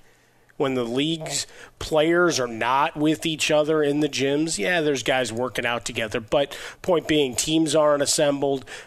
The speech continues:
The preseason's not upon us, right? Those first games being played the first week of October. You still got a few more weeks where this goes. It, it felt like a, a horrible news dump,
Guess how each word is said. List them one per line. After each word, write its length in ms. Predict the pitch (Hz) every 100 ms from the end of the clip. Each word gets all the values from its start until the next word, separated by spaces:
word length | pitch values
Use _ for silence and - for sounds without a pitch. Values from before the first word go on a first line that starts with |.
| _
The 80 | -
preseason's 880 | - 147 156 147 170 160 143 143 127
not 260 | 147 147 143
upon 440 | - 147 139 139
us, 180 | 143 -
right? 180 | 143 -
Those 200 | 131 -
first 320 | 143 143 -
games 340 | 143 147 135
being 220 | 120 135
played 340 | 123 143 139 139
the 60 |
first 340 | 127 139 131 -
week 220 | 135 135
of 100 | 135
October. 460 | 139 127 143 139 147
You 40 |
still 180 | - 135
got 100 | 139
a 40 |
few 200 | 127 143
more 180 | 147 143
weeks 380 | 131 139 147 - - - -
where 380 | - 156 147 139
this 180 | 143 139
goes. 200 | 151 139 - -
It, 220 | 180 196
it 500 | 175 151 - - 170
felt 240 | - 196
like 220 | 180 165 160
a, 240 | 147 139
a 140 | 143 139
horrible 580 | 117 120 185 185 160 147
news 380 | 143 170 165
dump, 360 | 120 135 110 98